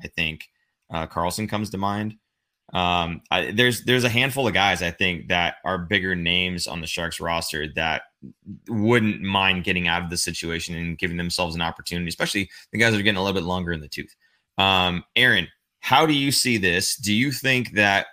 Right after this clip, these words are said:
they're gonna remain quiet, or do you think there's something big on the horizon here?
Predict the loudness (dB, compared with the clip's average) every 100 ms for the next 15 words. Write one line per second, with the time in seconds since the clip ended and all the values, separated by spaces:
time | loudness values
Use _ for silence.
0 | _ 2 2 2 0 0 0 -4 0 2
1 | 2 2 0 0 0 0 0 0 -2 -2
2 | -2 -2 -2 -4 -6 0 0 0 -4 -6
3 | -6 -6 -6 -10 -12 -14